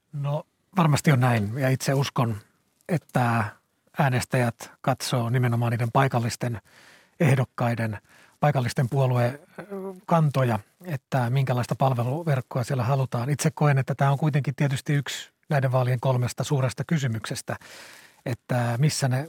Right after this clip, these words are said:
palvelut on milläkin tasolla. Toinen on sitten se, että miten päästään nopeasti hoitoon, että me saadaan riittävä henkilökunta.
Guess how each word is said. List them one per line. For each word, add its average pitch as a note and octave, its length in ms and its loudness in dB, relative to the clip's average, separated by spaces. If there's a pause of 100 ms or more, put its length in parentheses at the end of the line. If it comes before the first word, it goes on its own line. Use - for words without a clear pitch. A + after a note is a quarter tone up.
palvelut B2+ 480 0
on C3 220 0
milläkin C3+ 560 0
tasolla. B2 480 -2 (380)
Toinen C3+ 240 2
on A#2+ 80 -2
sitten C3 240 -2
se, - 140 -2
että C3 380 0
miten C3 240 0
päästään B2+ 320 -2
nopeasti B2+ 420 -2
hoitoon, D#3 420 2
että C3+ 100 -2
me C3+ 60 0
saadaan C3 320 0
riittävä B2+ 340 -2
henkilökunta. A#2 720 -2